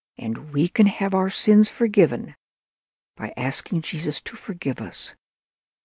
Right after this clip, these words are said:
by trusting in him. And the other important thing we can learn is that we shouldn't listen to people who tell us to do bad things. Instead,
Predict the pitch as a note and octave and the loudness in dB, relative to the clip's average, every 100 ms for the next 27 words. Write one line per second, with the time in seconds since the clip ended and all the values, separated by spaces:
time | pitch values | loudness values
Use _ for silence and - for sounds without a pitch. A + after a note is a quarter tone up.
0 | _ - - - C#3+ - D3+ B2 G#2+ A#2+ | _ -8 -4 -2 -2 -4 -6 -6 -6 -10
1 | - - _ _ _ _ _ _ _ _ | -14 -18 _ _ _ _ _ _ _ _
2 | _ _ _ _ _ _ _ _ _ _ | _ _ _ _ _ _ _ _ _ _
3 | _ _ - B2+ B2+ - D#3 A3 A#3+ G#3 | _ _ -6 -4 -6 -6 0 2 4 4
4 | - C3+ - B2+ - C3+ C3+ B2 A2 A2+ | 2 -4 -4 -8 -6 -4 -4 -4 -4 -4
5 | F2+ D#2+ - - _ _ _ _ _ _ | -6 -8 -12 -16 _ _ _ _ _ _
6 | _ _ _ - B2+ - B2 - C3 A#2+ | _ _ _ -8 -6 -4 -6 -4 -4 -2
7 | - - F3 E3+ G#3 - _ _ - D#3 | 0 2 2 2 2 0 _ _ -6 -4
8 | D#3+ - F3 - G3 - E3 - - _ | -2 0 0 -2 -6 -4 -4 -4 -14 _
9 | _ _ _ - D#3+ _ - C3+ C3+ - | _ _ _ -12 -12 _ -2 0 0 -2
10 | - F3+ C3+ A#2 _ C#3 D3+ E3 - F#3+ | -8 -10 -6 -6 _ -2 0 -2 2 4
11 | C3 G#2+ - - _ _ _ _ _ _ | 4 0 -10 -16 _ _ _ _ _ _
12 | _ _ _ _ _ _ _ _ _ _ | _ _ _ _ _ _ _ _ _ _
13 | _ _ - C3 B2 - - E3+ B2 - | _ _ -4 -2 -2 -2 2 4 2 -6